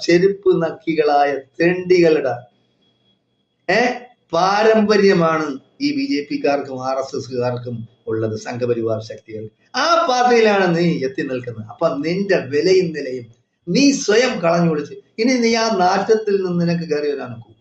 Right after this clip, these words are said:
ഒക്കില്ല. നീ നാറി തന്നെ ചാവാനാണ്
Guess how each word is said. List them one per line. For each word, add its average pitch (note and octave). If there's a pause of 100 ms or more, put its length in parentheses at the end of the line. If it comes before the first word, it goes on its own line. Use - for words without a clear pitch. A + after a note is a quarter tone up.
(400)
ഒക്കില്ല. B3+ (1200)
നീ D#4
നാറി C#4+
തന്നെ C4+
ചാവാനാണ് A#3